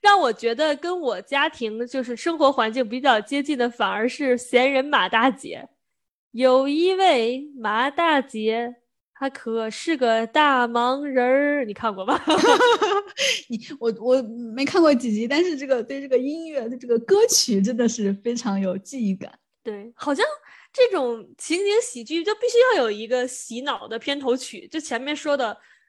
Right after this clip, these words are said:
Speaker 1: 不管是什么，呃，《家有儿女》也好，《武林外传》也好，还有马大姐也好，哪怕是《爱超公寓》，都是有一个特别洗脑的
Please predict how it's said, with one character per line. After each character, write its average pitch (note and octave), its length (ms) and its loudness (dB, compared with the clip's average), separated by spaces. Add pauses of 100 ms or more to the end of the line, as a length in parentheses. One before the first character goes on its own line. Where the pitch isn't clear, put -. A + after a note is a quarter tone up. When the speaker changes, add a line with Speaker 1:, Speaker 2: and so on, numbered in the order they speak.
(140)
Speaker 1:
不 D#4 100 -6
管 A3+ 220 0
是 A3+ 580 -4
什 A#3 160 -14
么， B3 520 -6 (340)
呃， G#3 320 -12
《家 D4 160 2
有 C#4 100 4
儿 G#3+ 160 -2
女》 B3 140 -6
也 A3+ 140 -2
好， A3+ 280 -4
《武 G#3 120 -4
林 A3 180 -2
外 C#4 160 4
传》 C4 200 0
也 A3 120 -4
好， - 320 -10
还 A#3+ 140 -6
有 B3 60 0
马 A#3+ 200 0
大 A#3+ 140 2
姐 A#3 120 -2
也 G#3+ 120 -4
好， G#3+ 160 -8
哪 A3 160 -2
怕 C#4 160 2
是 C#4 160 -4
《爱 - 200 -2
超 C#4 220 0
公 C#4+ 240 -6
寓》， B3 160 -6 (100)
都 F#4 160 4
是 D4+ 120 -4
有 G#3 120 0
一 G#3+ 80 -4
个 A#3+ 80 2
特 B3 140 -8
别 C4 140 2
洗 C4 220 -6
脑 A#3 200 -6
的 B3+ 100 -2